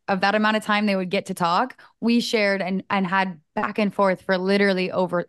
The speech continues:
half an hour. That's when we were like, "Okay, I feel like that's our girl." Like, that is why we've had to do all these calls. That is why a couple of girls had to, weird things started to come up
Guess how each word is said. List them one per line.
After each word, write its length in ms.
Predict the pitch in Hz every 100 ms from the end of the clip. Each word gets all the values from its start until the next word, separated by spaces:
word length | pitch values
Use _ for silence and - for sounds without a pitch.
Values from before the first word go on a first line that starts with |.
| -
half 140 | 175 -
an 80 | -
hour. 340 | - - -
That's 220 | 214 202
when 100 | 240
we 80 | 220
were 100 | 190
like, 200 | 180 175
"Okay, 200 | - 165
I 80 | 160
feel 100 | 156
like 140 | 156 -
that's 180 | -
our 80 | -
girl." 400 | - 104 - 170 -
Like, 180 | 143 160
that 460 | 175 185 226 247 -
is 160 | 220 190
why 600 | 180 180 180 220 285 320
we've 200 | - 226
had 240 | 202 220 220
to 80 | 220
do 240 | - 196
all 180 | 190 185
these 200 | 185 180
calls. 400 | 214 226 104 -
That 240 | 196 190 226
is 180 | 254 -
why 380 | - 208 220 262
a 60 | -
couple 320 | - 220 233
of 80 | 220
girls 300 | 220 226 214
had 240 | - 208
to, 100 | 214 202
weird 420 | 208 254 269 240
things 320 | 247 262 254
started 260 | - 226 214
to 60 | 220
come 240 | 214 208
up 440 | 220 247 208 208